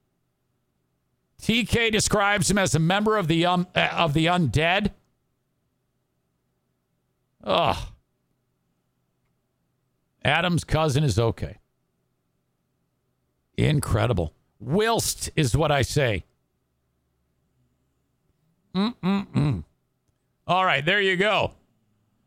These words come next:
I couldn't wait to share that story of Richie Faulkner. You will never forget the name Richie Faulkner. Where were you when you heard about this metal legend and his aorta shredding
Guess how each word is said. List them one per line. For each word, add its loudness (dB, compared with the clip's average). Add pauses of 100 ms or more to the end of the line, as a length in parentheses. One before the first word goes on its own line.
(180)
I 0
couldn't 0
wait 0
to 0
share 0
that 0
story 0
of 0
Richie 0
Faulkner. -2
You 0
will 0
never 0
forget -2
the 0
name 2 (320)
Richie 0
Faulkner. 0
Where 0
were 2
you 2
when 2
you 2
heard 2
about 0
this -2
metal 2
legend 0 (440)
and 0
his -2
aorta 2 (460)
shredding 0